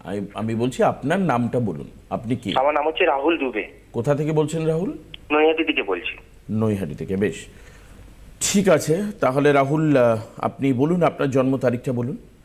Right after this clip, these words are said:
Speaker 2: জন্ম তারিখ হচ্ছে জিরো ফোর জিরো থ্রি ওয়ান নাইন নাইন ফোর।
Speaker 1: জিরো ফোর জিরো থ্রি ওয়ান নাইন
Speaker 2: নাইন ফোর।
Speaker 1: ওয়ান নাইন নাইন ফোর। আচ্ছা, টাইম বলুন।
Speaker 2: চারটে তিরিশ পিএম।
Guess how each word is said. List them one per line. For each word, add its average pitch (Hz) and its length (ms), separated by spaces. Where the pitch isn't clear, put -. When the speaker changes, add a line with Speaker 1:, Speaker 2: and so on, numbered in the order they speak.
Speaker 2:
জন্ম 123 240
তারিখ 139 240
হচ্ছে 151 240
জিরো 131 340
ফোর 180 180
জিরো 139 280
থ্রি 180 340
ওয়ান 127 260
নাইন 139 260
নাইন 117 160
ফোর। - 340
Speaker 1:
জিরো 127 360
ফোর 151 500
জিরো 113 540
থ্রি 143 320
ওয়ান 113 480
নাইন 131 460
Speaker 2:
নাইন 127 260
ফোর। 101 140
Speaker 1:
ওয়ান 107 200
নাইন 117 360
নাইন 90 300
ফোর। 65 240
আচ্ছা, 101 220
টাইম 131 260
বলুন। 131 260
Speaker 2:
চারটে 143 300
তিরিশ 156 320
পিএম। 123 260